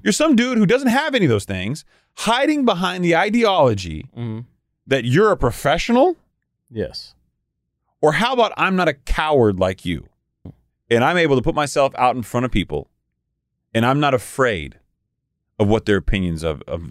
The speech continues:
Speaker 1: me are.
Speaker 2: Right.
Speaker 1: I'm not afraid of your criticisms of me.
Speaker 2: Yeah.
Speaker 1: Because for every one of you, there's ten employees who walk down the hall saying they learned something from a show like this.
Speaker 2: Right.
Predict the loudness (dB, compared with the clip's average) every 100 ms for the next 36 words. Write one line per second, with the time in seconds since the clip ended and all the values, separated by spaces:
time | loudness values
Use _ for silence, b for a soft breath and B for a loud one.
0 | -6 0 2 0 -4 -12 _ B -2 0
1 | 2 2 0 0 2 2 0 2 0 0
2 | -2 -2 -6 -10 -8 -6 -6 -8 -12 -20
3 | _ -10 -6 -4 -2 0 2 2 2 0
4 | -2 0 2 0 -4 _ _ _ _ _
5 | -2 -2 0 0 0 0 2 2 2 0
6 | 2 2 0 -2 -4 0 2 0 -4 -6
7 | -2 0 0 -2 -6 -6 -6 -6 0 2
8 | 2 -2 -10 -20 -20 -20 _ -2 -2